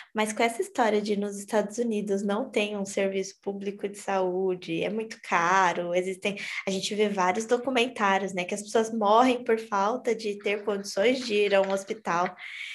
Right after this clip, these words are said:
E aí você fala que, "Ah, não, a gente tem uma fatura de material." Como é que funciona isso?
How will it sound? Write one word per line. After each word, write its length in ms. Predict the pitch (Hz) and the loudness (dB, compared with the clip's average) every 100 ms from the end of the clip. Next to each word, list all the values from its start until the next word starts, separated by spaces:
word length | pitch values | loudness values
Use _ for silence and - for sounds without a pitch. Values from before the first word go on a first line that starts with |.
| - - - | -14 -16 2
E 80 | 226 | 6
aí 240 | 226 233 | 8 8
você 220 | 226 262 285 | 6 2 4
fala 320 | 269 247 262 | 6 6 6
que, 260 | 262 285 262 | 0 -2 -2
"Ah, 280 | 262 330 349 | -2 -2 -2
não, 160 | 330 | 0
a 80 | 285 | 2
gente 180 | 269 269 | 0 -4
tem 120 | 277 | 0
uma 100 | 269 | 0
fatura 560 | - 294 - 285 294 294 | 0 -2 -2 0 2 2
de 120 | 262 | 2
material." 760 | 247 233 240 240 226 214 214 - | 0 0 0 0 2 0 -2 -4
Como 240 | 240 233 | -2 0
é 80 | 214 | -2
que 100 | - | -6
funciona 580 | - 311 - 349 359 392 | -12 -8 -4 -4 -2 0
isso? 600 | 370 370 - 269 220 | 2 0 0 0 0